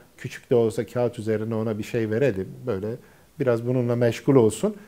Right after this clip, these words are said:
Ama burada önemli olan, e, nato üyeliği için bu iki ülkeye resmi olarak mesaj gitti. Erdoğan'ın eline de iki sayfalık bir memorandum verdiler. Muhtemelen bir iki yılda Erdoğan, "Efendim orada şöyle dedik de burada böyle dedik de," bir sürü şey diyecekler.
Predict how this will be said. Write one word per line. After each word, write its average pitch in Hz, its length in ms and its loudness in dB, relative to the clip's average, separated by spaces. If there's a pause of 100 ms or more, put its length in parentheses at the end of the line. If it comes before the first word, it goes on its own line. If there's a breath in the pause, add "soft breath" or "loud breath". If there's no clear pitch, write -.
(120)
Ama 147 320 2
burada 143 200 2
önemli 139 440 2
olan, 120 320 2 (340 loud breath)
e, 127 200 0
nato 131 260 0
üyeliği 110 460 0
için 123 220 -8
bu 120 40 0
iki 110 260 -4
ülkeye 127 420 -4
resmi 123 360 -4
olarak 107 440 -4
mesaj 101 420 -4
gitti. 80 220 -8
Erdoğan'ın 117 420 -2
eline 110 300 -6
de 113 60 -2
iki 110 160 -10
sayfalık 107 460 -8
bir 117 40 -8
memorandum 117 600 -6
verdiler. 92 400 -8 (400 soft breath)
Muhtemelen 143 520 0
bir 143 100 2
iki 139 220 -2
yılda 135 240 4
Erdoğan, 131 360 2
"Efendim 123 420 -4
orada 123 280 -2
şöyle 127 380 0
dedik 120 280 -4
de 117 120 0
burada 117 280 -2
böyle 123 300 0
dedik 117 260 -6
de," 135 140 -6
bir 165 40 -6
sürü 123 240 -10
şey 156 240 -4
diyecekler. 95 520 -6